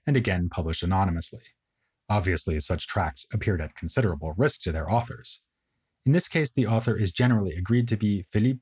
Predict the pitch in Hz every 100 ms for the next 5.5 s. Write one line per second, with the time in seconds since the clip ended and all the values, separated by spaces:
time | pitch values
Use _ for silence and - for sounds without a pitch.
0 | - 113 104 101 90 92 90 90 85 95
1 | 104 107 - _ _ 135 131 120 113 104
2 | 143 123 107 90 80 80 80 82 92 92
3 | 92 113 98 92 85 87 95 85 85 80
4 | 87 82 95 78 - 85 - 82 82 76
5 | 78 - 85 -